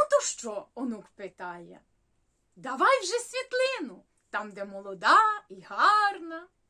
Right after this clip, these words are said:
На, бери дитину". Вставив якось в ту програму.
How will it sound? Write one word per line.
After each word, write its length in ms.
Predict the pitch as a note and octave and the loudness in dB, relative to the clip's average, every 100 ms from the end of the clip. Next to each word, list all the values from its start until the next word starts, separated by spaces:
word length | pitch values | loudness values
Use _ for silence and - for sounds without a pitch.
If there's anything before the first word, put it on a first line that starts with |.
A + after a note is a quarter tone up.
| _ | _
На, 120 | F#4+ A4 - _ | -8 -8 -10 _
бери 320 | A3 E4 G4+ | -4 -4 -4
дитину". 540 | C4+ C#4+ G#3 G#3+ A#3+ _ _ _ _ A#3+ _ - _ | -12 -16 -18 -20 -20 _ _ _ _ -20 _ -20 _
Вставив 760 | - - F4 A4 G4 G4+ E4 D4+ | -20 -6 -2 -2 -2 -8 -10 -14
якось 560 | F3 - F4 F#4+ - | -18 -10 -8 -8 -10
в 80 | - - | -18 -20
ту 140 | B3 | -20
програму. 880 | - G3+ A3+ F#3+ G3+ F3 F#3 A3 - | -18 -14 -14 -12 -8 -8 -8 -14 -20